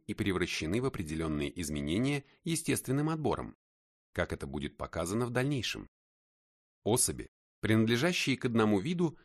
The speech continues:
нередко, как всякому известно, представляют большие различия в строении, независимо от изменчивости, как, например, у двух полов разных животных, у двух или трех каст бесплодных самок или рабочих насекомых, и в незрелом,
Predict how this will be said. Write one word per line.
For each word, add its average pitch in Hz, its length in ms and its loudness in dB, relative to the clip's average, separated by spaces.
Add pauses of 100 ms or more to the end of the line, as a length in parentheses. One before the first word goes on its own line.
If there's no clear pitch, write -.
(180)
нередко, 156 520 4
как 156 200 -2
всякому 139 480 2
известно, 123 560 0 (240)
представляют 180 640 0
большие 107 580 4
различия 95 540 0
в - 40 -6
строении, 160 760 2 (200)
независимо 123 680 4
от 139 120 -2
изменчивости, 76 840 -2 (320)
как, - 180 0
например, 90 520 0 (120)
у 101 100 -2
двух 85 300 -2
полов 82 340 -2
разных 78 380 -2
животных, 156 560 0 (260)
у 170 120 0
двух 190 360 -2
или 117 220 2
трех 98 340 -4
каст - 340 -2
бесплодных 135 640 0
самок 127 440 0 (280)
или 175 160 2
рабочих 120 520 0
насекомых, 73 680 -6 (260)
и 90 120 0
в 78 40 -2
незрелом, 82 600 0